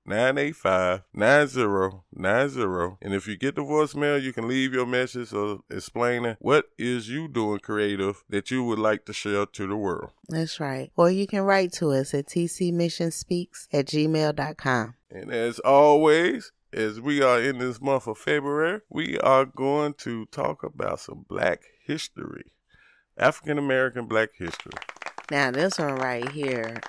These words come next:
Speaker 2: I know for a fact, it might catch a lot of people by surprise. Everyone remembers or has knowledge on the March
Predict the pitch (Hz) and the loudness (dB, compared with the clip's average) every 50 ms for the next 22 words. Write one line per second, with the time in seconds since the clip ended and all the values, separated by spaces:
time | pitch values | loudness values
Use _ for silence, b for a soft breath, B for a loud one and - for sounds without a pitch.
0 | - 131 139 139 127 117 113 110 117 123 135 127 120 117 110 107 - - 117 113 | -6 -4 -2 -2 -2 -4 -6 -8 -6 -4 -4 -4 -4 -4 -6 -8 -12 -8 -6 -4
1 | 110 110 120 - - 135 127 120 110 98 - 156 156 160 160 156 151 - - 160 | -4 -4 -6 -6 -8 -6 -6 -6 -8 -8 -6 -6 -2 -2 -2 -2 -2 -2 -2 -2
2 | 147 - - 143 139 139 139 139 139 135 127 - - 147 131 143 120 107 - 113 | -2 -2 -2 0 0 2 2 2 0 -2 -4 -6 -6 -8 -6 -6 -6 -6 -4 -4
3 | 107 113 117 - 95 92 - 143 127 117 110 98 107 120 - - _ - 139 165 | -4 -4 -4 -8 -10 -8 -4 -2 -2 0 0 -2 -4 -6 -8 -12 _ 0 2 2
4 | 190 190 196 185 170 156 147 139 135 127 123 123 127 131 147 156 135 104 90 87 | 4 4 2 0 0 2 0 0 0 0 0 0 2 2 2 2 2 0 -2 -2
5 | 87 110 - - - - 110 135 143 151 143 131 127 127 135 131 131 131 147 151 | -4 -6 -8 -10 0 2 2 2 4 4 4 2 2 2 0 -2 0 2 2 4
6 | 139 123 113 107 85 - - - - - 120 120 117 113 120 123 135 139 131 117 | 2 2 2 0 -2 -4 -6 -6 -4 -2 -2 0 0 -2 0 0 2 2 2 2
7 | - - - | 0 -4 -10